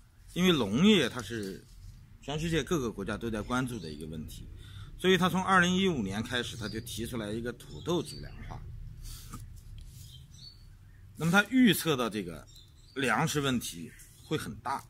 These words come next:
所以它在三大主粮之外，把土豆变成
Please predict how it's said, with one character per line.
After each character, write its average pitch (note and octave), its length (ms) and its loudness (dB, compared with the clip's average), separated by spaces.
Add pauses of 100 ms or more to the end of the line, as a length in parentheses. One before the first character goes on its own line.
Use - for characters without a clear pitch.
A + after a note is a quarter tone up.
所 - 160 -8
以 A#2 60 -4
它 A#2+ 160 -8
在 A2+ 260 -4 (120)
三 D#3+ 260 0
大 D3 160 6
主 F#2 160 -4
粮 F#2+ 220 -4
之 C#3 120 -4
外， C#3 300 -2
把 D#2+ 160 -10 (340)
土 G2 220 -10
豆 F#3 340 2
变 B2 200 -4
成 G2+ 280 -8